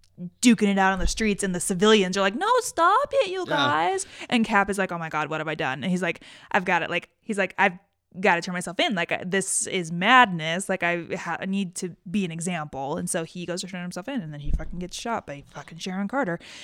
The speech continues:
Speaker 1: And it's a whole thing. I hate Sharon Carter so much.
Speaker 2: God damn.
Speaker 1: <sighs> Ugh.
Speaker 2: But let's talk about the first time, though, Cap doesn't turn himself in, but he gets caught,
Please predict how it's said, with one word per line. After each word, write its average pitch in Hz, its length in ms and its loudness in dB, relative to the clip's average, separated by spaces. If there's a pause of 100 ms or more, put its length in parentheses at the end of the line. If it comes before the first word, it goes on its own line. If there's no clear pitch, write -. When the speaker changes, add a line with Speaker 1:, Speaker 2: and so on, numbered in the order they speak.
(140)
Speaker 1:
And 160 80 -14
it's - 160 -12
a 135 40 -14
whole 339 340 -6
thing. 175 500 -6 (1000)
I - 40 -14
hate - 360 0
Sharon 226 300 0
Carter 170 280 -4
so 180 200 0
much. 156 380 -8 (260)
Speaker 2:
God 101 140 -10
damn. 95 280 -8
Speaker 1:
<sighs> 220 140 2
Ugh. 240 400 4
Speaker 2:
But 160 80 2
let's 226 160 4
talk 247 220 2
about 196 180 0
the - 80 -8
first 202 340 -4
time, 123 300 -4
though, 104 480 -4
Cap 98 380 -8 (1600)
doesn't 117 320 -6
turn 127 160 -6
himself 110 320 -8
in, 113 120 -6
but 95 100 -12
he 139 80 -10
gets - 160 -8
caught, - 640 -8